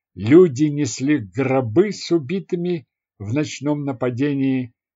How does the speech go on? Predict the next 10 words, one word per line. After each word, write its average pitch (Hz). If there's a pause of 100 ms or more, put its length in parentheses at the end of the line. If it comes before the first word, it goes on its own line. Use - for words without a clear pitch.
(160)
и 170
орали 190
сакраментальное 156
"Янки, 190
go 214
home!". 185 (1160)
В -
посольство 113
полетели 104 (120)
камни, 160